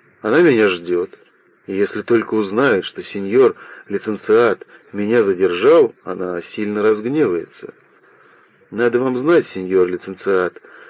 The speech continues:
что госпожа велела мне гулять по здешним дворам и галереям да слушать, о чём толкуют сторонники тех, кто арестован. Всё это она записывает в большую книгу,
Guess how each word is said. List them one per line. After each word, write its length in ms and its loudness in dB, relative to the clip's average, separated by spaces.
что 240 -2
госпожа 540 0
велела 440 4
мне 180 0
гулять 420 2
по 140 2
здешним 440 -2
дворам 460 2
и 60 -4
галереям 560 0
да 140 0
слушать, 520 0
о 100 -2
чём 260 0
толкуют 480 0
сторонники 560 -2
тех, 280 -4
кто 180 -2
арестован. 600 0
Всё 200 4
это 140 4
она 140 0
записывает 500 -2
в 40 -14
большую 420 0
книгу, 520 -8